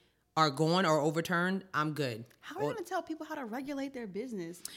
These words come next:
Speaker 2: <sighs> That's messed up, yo.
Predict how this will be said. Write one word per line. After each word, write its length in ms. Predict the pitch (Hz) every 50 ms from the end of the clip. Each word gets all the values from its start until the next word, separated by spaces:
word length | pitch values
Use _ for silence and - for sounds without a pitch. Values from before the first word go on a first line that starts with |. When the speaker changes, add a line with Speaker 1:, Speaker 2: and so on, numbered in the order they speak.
| - - - - - - - - - - _ - -
Speaker 2:
<sighs> 540 | - - - - - - - - - - -
That's 220 | - - - - 440
messed 300 | 370 359 349 339 - - -
up, 240 | 226 254 247 196 - 180
yo. 520 | 196 190 190 185 180 180 170 175 175 190